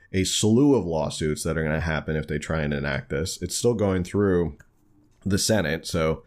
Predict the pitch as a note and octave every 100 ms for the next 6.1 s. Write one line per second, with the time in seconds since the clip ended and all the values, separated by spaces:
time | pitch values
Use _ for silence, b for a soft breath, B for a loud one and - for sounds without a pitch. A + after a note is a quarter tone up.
0 | b b b b b F#2 E2+ E2 D2 -
1 | A#2 A2 F#2 G2 F#2 - F#2+ F2 E2 -
2 | B2 A2+ - D2 F2 - - - _ _
3 | _ - - F#2+ G#2 G#2 A2+ G#2+ G2 F#2
4 | F#2 - G2 F#2+ F2 F2+ E2 - G#2+ G2
5 | F2+ G2+ F#2+ F2+ F2 F2+ F#2 F2 F2 E2
6 | -